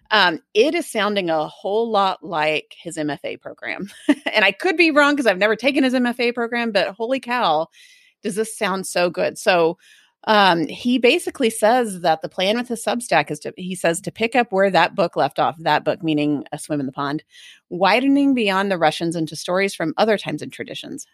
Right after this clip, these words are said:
I see us working together on some essential questions like, why do certain stories compel us to finish them?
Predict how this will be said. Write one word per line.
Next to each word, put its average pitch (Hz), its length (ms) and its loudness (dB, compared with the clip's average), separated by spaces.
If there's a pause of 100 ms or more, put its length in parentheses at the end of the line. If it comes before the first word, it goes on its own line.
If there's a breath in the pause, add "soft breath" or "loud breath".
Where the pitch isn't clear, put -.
I 175 120 0
see 180 220 -2
us 175 140 -2
working 185 300 -2
together 185 320 0
on 175 160 0
some 170 160 -4
essential 160 360 -4
questions - 520 -4
like, 185 360 0 (220)
why 175 160 2
do 214 80 0
certain - 280 -4
stories 185 400 0
compel 170 320 -2
us 151 100 -2
to 147 100 -10
finish 170 320 -4
them? - 280 -10